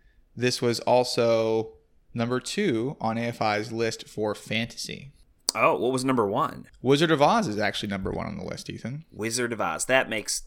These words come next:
Speaker 2: total sense.
Speaker 1: There are a bunch of films beneath that on, you know, three through ten that don't really feel like fantasy films at all.
Speaker 2: Yeah, that list is a strange list, I will say.
Speaker 1: This is probably the one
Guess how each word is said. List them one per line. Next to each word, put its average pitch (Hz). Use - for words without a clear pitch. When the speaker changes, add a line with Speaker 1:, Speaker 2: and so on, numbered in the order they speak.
Speaker 2:
total 73
sense. -
Speaker 1:
There 147
are 165
a 135
bunch 135
of 123
films 120
beneath 113
that 123
on, 107
you 104
know, 101
three 120
through 110
ten 110
that 104
don't 110
really 110
feel 107
like 104
fantasy 101
films 113
at 101
all. 101
Speaker 2:
Yeah, 131
that 165
list 147
is 113
a 107
strange 98
list, 76
I 73
will 64
say. 50
Speaker 1:
This -
is 151
probably 143
the 113
one 117